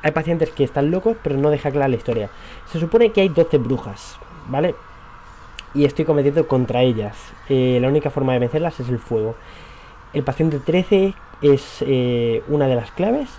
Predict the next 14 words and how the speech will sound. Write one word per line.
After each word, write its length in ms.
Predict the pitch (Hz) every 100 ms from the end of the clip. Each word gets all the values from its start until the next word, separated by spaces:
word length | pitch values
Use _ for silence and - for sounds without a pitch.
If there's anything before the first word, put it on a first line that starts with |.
| - -
No 140 | 139
voy 80 | 131
a 40 | 123
decir 200 | 135 123
nada 160 | 120
más 160 | 143 160
porque 240 | 135 117
el 60 | 113
juego 240 | 147 147
continúa, 440 | 143 123 120 156 185
pero 240 | 120 113
será 220 | - 127
cortito. 460 | - 110 160 170 202
Ya 520 | 143 123 120 110 104